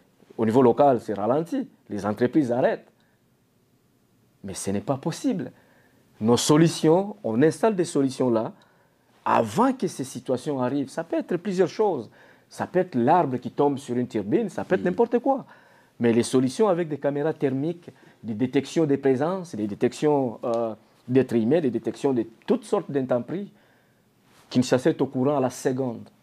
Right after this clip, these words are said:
Speaker 1: Alors si vous installez ces, ces, ces solutions aux alentours de ces installations,
Speaker 2: Mm.
Speaker 1: trois kilomètres, quatre kilomètres, cinq kilomètres, aux alentours, mais avant que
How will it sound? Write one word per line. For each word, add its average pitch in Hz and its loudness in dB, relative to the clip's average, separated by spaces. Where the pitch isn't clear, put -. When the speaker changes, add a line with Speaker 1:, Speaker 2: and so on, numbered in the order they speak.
Speaker 1:
Alors 107 0
si - 2
vous 127 6
installez 127 6
ces, 127 4
ces, 110 -2
ces 110 -6
solutions 123 2
aux 143 6
alentours 131 6
de 120 2
ces 107 -4
installations, 110 -4
Speaker 2:
Mm. 110 -14
Speaker 1:
trois 135 2
kilomètres, 123 4
quatre 127 0
kilomètres, 117 0
cinq 123 -4
kilomètres, 120 2
aux 135 4
alentours, 127 -4
mais 104 -2
avant 104 2
que 120 -4